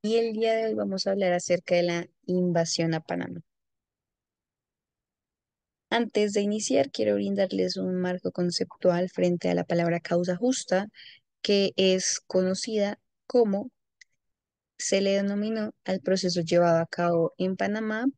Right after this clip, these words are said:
por parte del ejército estadounidense con el fin de acabar con la dictadura de Manuel Noriega, en ese entonces en el país.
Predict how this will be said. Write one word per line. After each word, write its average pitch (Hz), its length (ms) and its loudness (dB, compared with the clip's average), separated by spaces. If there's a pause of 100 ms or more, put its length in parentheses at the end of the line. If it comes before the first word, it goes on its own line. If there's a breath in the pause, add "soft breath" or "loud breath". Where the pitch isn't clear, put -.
por 190 180 0
parte 180 720 0 (460 loud breath)
del 170 880 4 (320)
ejército 185 520 2
estadounidense 202 800 0
con 208 120 0
el 196 120 -2
fin 180 340 0
de 175 320 2 (380 soft breath)
acabar 190 640 2
con 180 340 2 (140)
la 170 200 -4 (280)
dictadura 180 800 2
de 233 300 4
Manuel 220 440 -2
Noriega, 104 400 2 (380)
en 180 120 0
ese 175 160 -2
entonces 175 440 -2
en 180 40 0
el 180 140 0
país. 269 500 -2